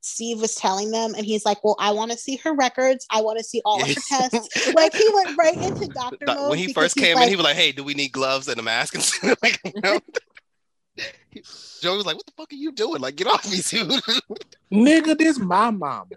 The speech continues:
Speaker 2: <laughs> That, it felt very like that. Like, "Dude, get off! I'm going to see my mother." And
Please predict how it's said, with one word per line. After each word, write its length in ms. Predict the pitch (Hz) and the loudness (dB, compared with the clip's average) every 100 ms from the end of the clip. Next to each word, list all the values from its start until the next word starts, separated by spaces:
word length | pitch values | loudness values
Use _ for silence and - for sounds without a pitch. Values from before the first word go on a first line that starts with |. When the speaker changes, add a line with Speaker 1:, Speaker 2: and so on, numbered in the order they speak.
| - | -6
Speaker 2:
<laughs> 80 | - - 277 - 330 | -6 0 0 2 2
That, 140 | 220 165 - | 2 2 0
it 220 | 208 190 208 | -2 0 2
felt 260 | 214 190 135 | 2 0 -10
very 260 | 127 143 180 | -6 -4 -4
like 240 | 175 190 - | -4 -4 -6
that. 180 | - 139 | -10 -4
Like, 240 | 139 131 | -6 -6
"Dude, 260 | 175 - 123 _ | -14 -16 -18 _
get 140 | 139 - | -16 -4
off! 180 | 151 - | -4 -4
I'm 100 | 127 | -8
going 240 | 110 120 120 | -10 -8 -8
to 60 | |
see 120 | - 120 | -10 -10
my 100 | 107 | -6
mother." 420 | 135 127 113 113 - - - | -6 -6 -10 -12 -18 -20 -10
And 240 | 123 123 | -10 -10